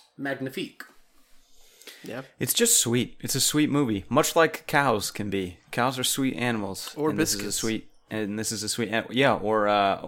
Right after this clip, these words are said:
Speaker 3: or oily cakes.
Speaker 2: Oily cake, <laughs> yeah.
Speaker 3: Whatever. I guess
Speaker 2: Yeah.
Speaker 3: that's just kind of fried dough, huh?
Speaker 2: I do like that this movie proves that there, there's always been a place for the beta male. You know, I think we all can appreciate that here.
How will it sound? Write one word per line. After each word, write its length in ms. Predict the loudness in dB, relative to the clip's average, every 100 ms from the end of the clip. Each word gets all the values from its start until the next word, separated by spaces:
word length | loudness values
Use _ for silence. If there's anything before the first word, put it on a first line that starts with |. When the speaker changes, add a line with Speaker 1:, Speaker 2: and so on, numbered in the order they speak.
| -2
Speaker 3:
or 240 | 2 2 2
oily 320 | 2 2 0
cakes. 540 | -2 -4 -4 -6 -8 -6
Speaker 2:
Oily 260 | -4 -2 -2
cake, 160 | -4
<laughs> 200 | -2 0
yeah. 120 | 2 2 4 4 4 0 2 -6 -6 -12 -16 -18 -20 -14 -6
Speaker 3:
Whatever. 540 | -2 0 0 -2 -4 -10 _ -4
I 60 | 4
guess 120 | 4
Speaker 2:
Yeah. 60 | 4
Speaker 3:
that's 180 | 0
just 120 | 0 2
kind 140 | 2
of 60 | 4
fried 320 | 4 4 4
dough, 260 | 2 0 -2
huh? 140 | -8 -6 -4
Speaker 2:
I 80 | 0
do 200 | 6 8
like 200 | 6 6
that 180 | 2 2
this 180 | 0
movie 240 | 2 4 2
proves 380 | -2 -2 -2 -4
that 200 | -8 -6
there, 280 | -6 -6 -2
there's 260 | 0 2
always 240 | 6 6 4
been 120 | 2
a 60 | 0
place 320 | 0 0 -2
for 100 | -6
the 100 | -4
beta 260 | -2 -2
male. 460 | -2 -4 -4 -6 -10 -16 -10
You 120 | -8
know, 100 | -6
I 40 | -6
think 140 | -4
we 80 | 0
all 160 | 2 0
can 120 | 2
appreciate 540 | 0 0 -2 -2 0 4
that 220 | 4 4
here. 340 | 2 4 4